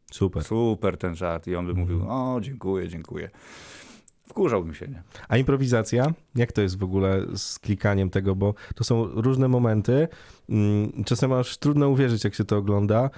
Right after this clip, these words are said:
Speaker 1: że ktoś potrafi tak być, wiesz, mieć tak rozwałkowany mózg, e, w trakcie swojego występu,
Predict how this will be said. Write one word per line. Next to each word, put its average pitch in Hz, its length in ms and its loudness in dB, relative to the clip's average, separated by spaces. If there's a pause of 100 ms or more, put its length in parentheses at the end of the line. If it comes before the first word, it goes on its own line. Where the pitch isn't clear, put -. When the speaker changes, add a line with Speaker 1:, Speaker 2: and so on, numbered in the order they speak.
(280)
Speaker 1:
że 107 100 -2
ktoś 113 160 -2
potrafi 120 460 0 (180)
tak - 340 -2 (340)
być, 117 280 -2 (160)
wiesz, 113 220 2
mieć 113 160 0
tak 123 240 0
rozwałkowany 113 760 0
mózg, 117 460 0 (340)
e, 104 220 2
w - 60 -6
trakcie 113 260 -2
swojego 110 300 0
występu, 107 600 0